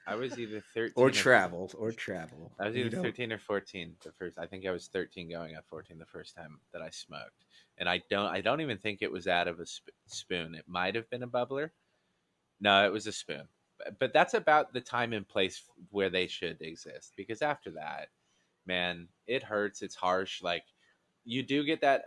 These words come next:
Speaker 1: really quick head rush, like, when you're in the parking lot hiding it and you're like, "Oh, shit,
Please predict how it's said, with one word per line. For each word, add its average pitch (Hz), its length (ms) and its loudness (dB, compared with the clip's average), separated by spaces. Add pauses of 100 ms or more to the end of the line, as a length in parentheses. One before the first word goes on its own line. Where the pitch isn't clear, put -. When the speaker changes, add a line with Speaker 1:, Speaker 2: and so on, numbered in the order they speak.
Speaker 1:
really 113 340 -2
quick 113 300 -4
head 98 220 -2
rush, 104 400 -2 (420)
like, 95 180 -2
when 101 100 -2
you're 98 100 -4
in 95 60 -8
the 92 60 -6
parking 98 360 -4
lot 98 240 -2
hiding 95 420 -4
it 104 120 -4
and 92 80 -12
you're 87 120 -6
like, 85 220 -4
"Oh, 151 260 -2
shit, 160 440 -6